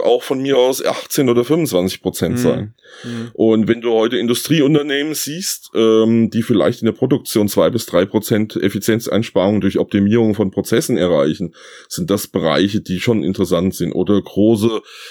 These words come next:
Speaker 1: Automobilhersteller, die irgendwie ein Drittel Schulungskosten sparen und fünfzig Prozent
Speaker 2: Mhm.
Speaker 1: Schulungszeit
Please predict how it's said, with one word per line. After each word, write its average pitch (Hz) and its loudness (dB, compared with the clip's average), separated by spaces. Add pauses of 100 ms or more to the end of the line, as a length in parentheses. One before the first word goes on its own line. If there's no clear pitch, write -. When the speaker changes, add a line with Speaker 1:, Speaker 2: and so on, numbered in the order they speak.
Speaker 1:
Automobilhersteller, 123 0
die 101 -8
irgendwie 113 0
ein 113 0
Drittel 127 2
Schulungskosten 127 0
sparen 113 0
und 104 0
fünfzig 117 -2
Prozent 113 0
Speaker 2:
Mhm. - -8
Speaker 1:
Schulungszeit 120 0